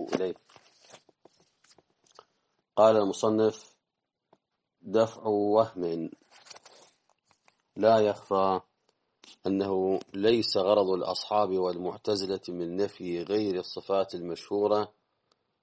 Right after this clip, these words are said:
وأنه ليس صفة أخرى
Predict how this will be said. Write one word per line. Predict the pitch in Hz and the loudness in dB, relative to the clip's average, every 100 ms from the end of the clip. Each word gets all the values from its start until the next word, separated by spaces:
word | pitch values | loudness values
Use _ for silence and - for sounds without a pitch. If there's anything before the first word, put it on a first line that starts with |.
| _ | _
وأنه | - 90 92 90 90 90 | -2 0 -2 -2 -2 2
ليس | 98 101 - 95 90 90 - _ _ _ _ _ | 2 2 0 2 2 2 -2 _ _ _ _ _
صفة | - - - 92 95 90 - | -4 -4 -2 -4 -4 -6 -4
أخرى | 101 95 92 92 95 | -4 0 2 4 2